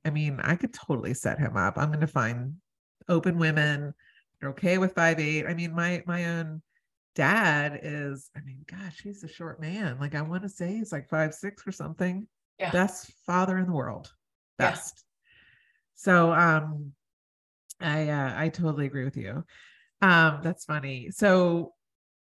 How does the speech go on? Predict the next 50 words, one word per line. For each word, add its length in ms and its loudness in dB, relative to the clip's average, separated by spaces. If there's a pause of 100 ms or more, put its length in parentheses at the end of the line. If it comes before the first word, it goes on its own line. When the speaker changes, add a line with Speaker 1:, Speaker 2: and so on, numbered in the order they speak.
(140)
Speaker 1:
you, 720 -4
so 160 -6
you 220 -4
got 200 0
married 240 0
later. 340 -2
Now, 180 2
did 180 -4
you 80 -2
do 160 0
a 20 2
lot 200 0
of 100 -2
dating 500 -2
in 140 -8
between? 500 -6
Like, 240 2
was 180 2
he 120 -2
kind 140 -6
of 60 -2
your 120 -4
first 260 -4
real 140 -4
boyfriend, 680 -2
or 60 2
did 160 -8
you 100 2
have 100 0
a 40 -8
couple 260 -6
boyfriends 560 -10
Speaker 2:
No, 300 4
Speaker 1:
before? 80 0
Speaker 2:
I 100 2
had, 340 4
I 140 2
had 320 4
a, 600 4 (360)
actually 440 0
a 60 0
few 360 -2
boyfriends. 760 0 (100)
I 80 0
mean, 180 2
Speaker 1:
Okay. 120 0 (340)
Speaker 2:
I 80 4
dated 380 6
a, 300 6 (140)
an 120 -4